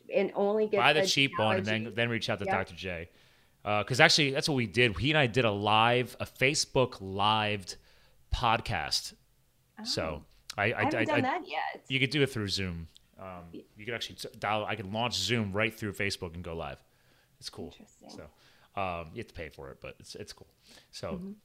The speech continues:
Speaker 2: but actually back to, oh, flow state. So two guys I gotta get you hooked up with way back in the day,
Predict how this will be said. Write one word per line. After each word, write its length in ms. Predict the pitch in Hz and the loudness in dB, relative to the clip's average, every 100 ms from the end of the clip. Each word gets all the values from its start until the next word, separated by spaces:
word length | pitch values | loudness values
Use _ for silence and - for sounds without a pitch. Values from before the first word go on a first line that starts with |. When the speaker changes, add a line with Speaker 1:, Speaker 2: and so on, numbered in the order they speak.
| _ _ _ - - | _ _ _ -4 6
Speaker 2:
but 160 | 143 | 8
actually 260 | 143 160 143 | 8 6 2
back 240 | 135 143 - | 2 2 0
to, 140 | 131 | -2
oh, 160 | 147 113 | -2 -4
flow 300 | - 135 220 | -6 -6 -6
state. 380 | - 92 - - - _ _ _ - | -8 -16 -20 -20 -20 _ _ _ -20
So 500 | - 131 123 120 120 _ _ _ _ _ _ _ _ _ _ _ _ _ _ _ _ _ _ _ _ _ _ _ _ _ _ _ _ _ _ | -14 -12 -10 -10 -14 _ _ _ _ _ _ _ _ _ _ _ _ _ _ _ _ _ _ _ _ _ _ _ _ _ _ _ _ _ _
two 320 | - - 170 180 | -14 -14 -12 -6
guys 440 | 156 135 131 123 | 0 2 2 0
I 80 | 120 | 0
gotta 140 | 120 117 | -2 -2
get 160 | 98 | -2
you 60 | 95 | 0
hooked 180 | 123 120 | 0 0
up 140 | 110 | 0
with 120 | 92 85 | -2 -6
way 380 | 104 185 226 185 | -2 2 2 4
back 340 | 127 107 - | 4 4 2
in 60 | 104 | -4
the 60 | 92 | -2
day, 260 | 104 101 | 0 0